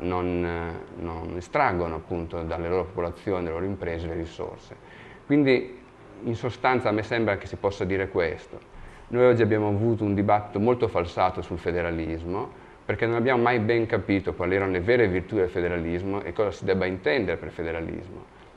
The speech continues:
Abbiamo pensato che semplicemente attribuire più poteri, più risorse, più capacità di spesa agli enti locali sia andare verso una struttura federale, ma non è così. Un vero federalismo implica l'autonomia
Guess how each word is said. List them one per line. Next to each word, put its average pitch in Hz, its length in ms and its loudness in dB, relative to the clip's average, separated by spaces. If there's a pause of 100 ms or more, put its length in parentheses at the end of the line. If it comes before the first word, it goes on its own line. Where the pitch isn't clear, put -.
(200)
Abbiamo 101 200 2
pensato 101 480 -2
che 101 80 -6
semplicemente 101 680 -2
attribuire 107 540 2
più 92 180 -4
poteri, 98 520 2
più 85 160 -4
risorse, 90 640 -4
più 92 160 -10
capacità 87 380 -6
di 90 120 -2
spesa 92 440 -2 (340)
agli 98 180 -2
enti 101 220 0
locali 90 480 2
sia 107 260 -2
andare 90 420 2
verso 87 540 0 (360)
una 98 160 -2
struttura 98 440 -2
federale, 87 640 -2
ma 113 140 -2
non 107 140 2
è 87 80 0
così. 80 260 -10
Un - 840 -16
vero 107 200 4
federalismo 127 680 0
implica 92 720 -2
l'autonomia 90 880 -4